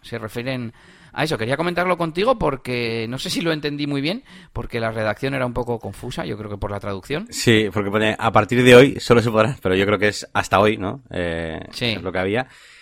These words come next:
Speaker 2: Y nada, pues perfecto. Eh, de casualidad estaba, estaba editando uno, el, mi último vídeo, que era un tutorial y tal, que ha durado once minutos.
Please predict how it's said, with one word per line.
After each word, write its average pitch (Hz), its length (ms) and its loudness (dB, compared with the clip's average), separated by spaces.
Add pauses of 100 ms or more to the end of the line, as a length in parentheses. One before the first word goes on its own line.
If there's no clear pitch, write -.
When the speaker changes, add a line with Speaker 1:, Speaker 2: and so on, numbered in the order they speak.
(320)
Speaker 2:
Y 110 440 4
nada, 107 360 4
pues 117 140 0
perfecto. 131 640 2
Eh, 101 500 4 (120)
de 113 260 2
casualidad 117 440 4
estaba, 120 360 6
estaba 120 220 4
editando 110 520 4
uno, 110 300 0
el, 104 140 -4
mi 85 300 -6
último 110 380 2
vídeo, 110 240 4
que 101 60 0
era 104 120 2
un 104 60 0
tutorial 107 400 4
y 104 60 0
tal, 107 160 2
que 92 340 0 (300)
ha 98 60 -8
durado 98 340 2
once 101 220 -4
minutos. 104 400 -2